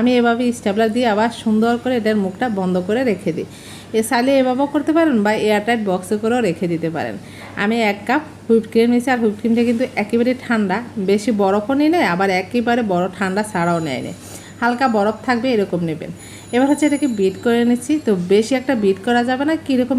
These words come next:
বিট করতে হবে এটা অবশ্যই মাথায় রাখবেন। একেবারে কিন্তু কেকের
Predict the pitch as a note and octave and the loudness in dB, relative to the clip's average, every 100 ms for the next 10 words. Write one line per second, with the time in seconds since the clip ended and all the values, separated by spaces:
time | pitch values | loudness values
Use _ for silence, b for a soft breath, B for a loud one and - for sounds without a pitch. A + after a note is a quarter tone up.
0 | A3+ A3 - C4 C#4 C#4+ C#4+ B3 A#3 F#3+ | 2 0 -2 -2 0 2 2 2 2 2
1 | F#3+ G#3 - D#4+ F#4 - - G3 F#3 G3+ | 2 0 0 0 0 -6 0 0 2 0
2 | E3+ C#3+ C#3+ E3 B B B - A3 C4 | 2 0 -2 -8 B B B -2 0 2
3 | C4+ C#4 C4+ C#4 D4+ G#3+ G3 B3+ | 0 0 0 -2 0 0 0 2